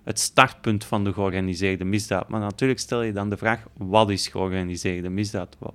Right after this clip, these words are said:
wat valt daaronder? En klopt het?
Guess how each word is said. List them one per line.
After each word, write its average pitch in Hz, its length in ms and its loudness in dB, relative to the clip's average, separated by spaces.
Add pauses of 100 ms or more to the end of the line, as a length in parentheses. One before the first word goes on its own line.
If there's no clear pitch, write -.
(140)
wat 104 140 -4
valt 110 300 0
daaronder? 95 580 -6 (880)
En - 240 -6
klopt 127 320 -2
het? - 340 -6